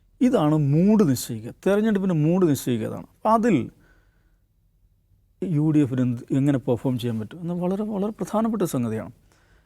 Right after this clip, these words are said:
ഇതെ-, ഇതെ-, ഇതെല്ലാം കൂടെ ഉണ്ടാക്കുന്ന ഒരു പബ്ലിക് പെർസെപ്ഷൻ, സംഘടന, ഈ സ്ഥാനാർത്ഥി നിർണയം, സംഘടന, ഇതൊക്കെ, ഇതൊക്കെ ആകുമ്പോൾ ഒരു, ഒരു അപ്പർ ഹാൻഡുമായിട്ട് വലിയൊരു മൂന്നാം,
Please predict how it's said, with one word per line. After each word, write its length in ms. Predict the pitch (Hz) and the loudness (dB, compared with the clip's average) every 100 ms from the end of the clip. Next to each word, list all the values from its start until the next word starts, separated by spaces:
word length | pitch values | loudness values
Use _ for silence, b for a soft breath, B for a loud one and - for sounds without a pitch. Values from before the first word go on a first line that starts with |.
| _ _ - | _ _ -2
ഇതെ-, 540 | 202 226 240 226 214 - | -2 -2 0 0 0 -4
ഇതെ-, 440 | 202 226 220 233 - | 0 2 2 -4 -6
ഇതെല്ലാം 520 | 202 196 214 233 240 | -2 2 2 2 2
കൂടെ 220 | 226 247 | 2 4
ഉണ്ടാക്കുന്ന 540 | 240 214 208 208 202 214 | 4 4 2 0 -2 0
ഒരു 340 | 190 196 202 - _ _ _ _ _ _ - | 0 -2 -4 -12 _ _ _ _ _ _ -4
പബ്ലിക് 300 | 135 139 147 | 0 2 2
പെർസെപ്ഷൻ, 720 | 147 127 131 113 - 120 139 - - | 2 0 0 -4 -4 -4 -6 -16 -12
സംഘടന, 680 | - 131 127 143 143 143 139 | -2 0 2 2 4 2 0
ഈ 200 | 139 127 | 0 0
സ്ഥാനാർത്ഥി 560 | 120 - 135 131 139 135 | -2 -2 0 2 0 -2
നിർണയം, 420 | 123 113 117 120 | -4 -4 -6 -6
സംഘടന, 440 | 127 127 135 131 147 b b b b b _ | -6 -6 -6 -8 -10 b b b b b _
ഇതൊക്കെ, 360 | 165 180 - - | -6 -6 -6 -6
ഇതൊക്കെ 320 | 180 175 208 | -4 -4 -2
ആകുമ്പോൾ 560 | 175 156 165 151 220 403 _ _ - - | 0 0 -2 -4 -8 -14 _ _ -20 -14
ഒരു, 280 | 427 214 - | -6 -6 -4
ഒരു 120 | 208 | -4
അപ്പർ 280 | 190 - 220 | -6 0 0
ഹാൻഡുമായിട്ട് 580 | 170 175 165 139 117 120 | 2 0 0 -2 -2 -6
വലിയൊരു 420 | 131 156 190 202 | -4 0 0 -2
മൂന്നാം, 580 | 190 170 190 208 208 | 0 2 2 2 0